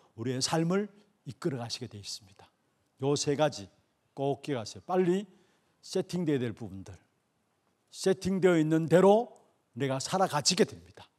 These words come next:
버려야 될 부분들, 분별해야 될 부분들, 확인해야 될 부분들. 그래서 확인 속에서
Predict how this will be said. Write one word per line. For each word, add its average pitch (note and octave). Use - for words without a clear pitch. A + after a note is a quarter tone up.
버려야 E3
될 C#3+
부분들, B2
분별해야 D#3+
될 A#2+
부분들, C3
확인해야 E3+
될 A2+
부분들. F#2
그래서 D#3
확인 F3
속에서 F3+